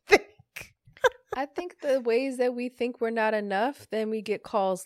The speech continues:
Speaker 2: from this other person that's like, "Yo, again, you guys don't know what you're doing. Just keep showing up. That's all. Just put,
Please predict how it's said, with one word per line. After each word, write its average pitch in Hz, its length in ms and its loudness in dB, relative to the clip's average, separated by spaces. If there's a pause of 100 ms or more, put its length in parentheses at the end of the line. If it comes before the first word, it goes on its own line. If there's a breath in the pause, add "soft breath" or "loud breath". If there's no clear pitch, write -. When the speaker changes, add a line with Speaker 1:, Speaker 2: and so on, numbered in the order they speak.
(140)
Speaker 2:
from 190 200 -2
this 175 180 -4
other 180 220 0
person 170 480 -2
that's 170 180 -10
like, 156 300 -6
"Yo, 214 460 -2 (160)
again, 214 460 -4
you 170 80 -8
guys 190 240 -2
don't 180 180 -6
know 175 120 -4
what 165 160 -6
you're 156 100 -6
doing. 156 520 -6 (120)
Just - 240 -8
keep 494 200 -14
showing 262 440 -4
up. - 280 -6
That's 233 260 -10
all. 185 220 -2
Just - 240 -8
put, - 180 -12